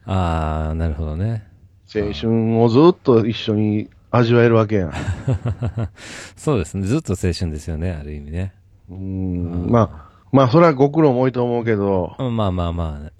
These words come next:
Speaker 1: まあそうでしょうね。うん、なるほど、なるほど。先生もいいですね。
Speaker 2: 先生。
Speaker 1: うん。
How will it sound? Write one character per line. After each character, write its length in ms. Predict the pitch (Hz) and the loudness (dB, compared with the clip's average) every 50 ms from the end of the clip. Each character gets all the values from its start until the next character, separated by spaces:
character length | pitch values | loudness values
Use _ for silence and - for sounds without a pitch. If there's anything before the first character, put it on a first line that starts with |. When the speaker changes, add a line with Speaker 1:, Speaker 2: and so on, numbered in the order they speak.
| _ - | _ -8
Speaker 1:
ま 120 | 90 82 | -8 -8
あ 20 | 76 | -6
そ 120 | - - | -4 -6
う 40 | 80 | -6
で 60 | 67 | -6
し 100 | - - | -8 -10
ょ 40 | 67 | -8
う 40 | 73 | -4
ね。 300 | 85 87 82 73 - - _ _ - - - | -2 -2 -2 -2 -6 -12 _ _ -20 -20 -18
う 40 | 82 | -18
ん、 120 | 80 78 | -16 -14
な 140 | 80 80 82 | -12 -10 -10
る 80 | 80 80 | -10 -10
ほ 140 | - 90 82 | -10 -8 -8
ど、 120 | 87 82 | -6 -6
な 120 | 80 78 | -6 -8
る 80 | 78 82 | -10 -10
ほ 140 | 76 80 78 | -12 -12 -12
ど。 380 | 78 78 76 73 73 73 73 73 - - _ _ _ _ _ _ - | -12 -12 -12 -12 -14 -14 -16 -18 -20 -20 _ _ _ _ _ _ -20
先 300 | - - - 117 120 120 | -20 -16 -10 -8 -6 -6
生 240 | 107 - - 95 82 | -6 -4 -4 -4 -2
も 120 | 73 76 78 | -2 -4 -6
い 80 | 76 | -8
い 20 | 69 | -10
で 100 | 71 71 | -14 -18
す 100 | - - | -16 -10
ね。 600 | 82 85 87 87 82 80 80 73 73 71 67 - _ _ - - - | -6 -4 -2 -2 -2 -4 -4 -8 -10 -14 -18 -20 _ _ -20 -14 -8
Speaker 2:
先 280 | 113 110 110 113 110 104 | -4 -2 0 2 2 0
生。 1600 | - - - - - 90 87 90 90 90 90 85 85 87 87 82 80 82 85 85 87 85 85 85 82 - - - - 50 - - - - - - - | 0 -4 -10 -4 0 2 4 6 6 6 6 6 6 6 6 4 4 4 4 4 4 4 4 4 2 2 0 -2 -4 -4 -6 -8 -12 -18 -20 -16 -10
Speaker 1:
う 40 | 95 | -8
ん。 480 | 95 92 90 90 90 85 80 78 78 | -6 -6 -6 -6 -6 -8 -10 -12 -14